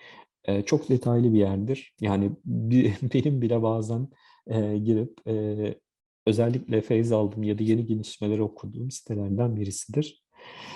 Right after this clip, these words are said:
E, aşağıdaki ikonlarımızı da zaten görüyorsunuz. Muhtemelen, e, Android Studio'yu indirdiğinizde logosuyla karşılaşıyor olacaksınız.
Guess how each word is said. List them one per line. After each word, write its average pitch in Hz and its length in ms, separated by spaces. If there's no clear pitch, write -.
E, 104 60
aşağıdaki 117 640
ikonlarımızı 107 760
da 107 60
zaten 101 500
görüyorsunuz. 107 720
Muhtemelen, 104 600
e, 104 640
Android 110 340
Studio'yu 110 500
indirdiğinizde 101 920
logosuyla 107 560
karşılaşıyor 101 680
olacaksınız. 104 960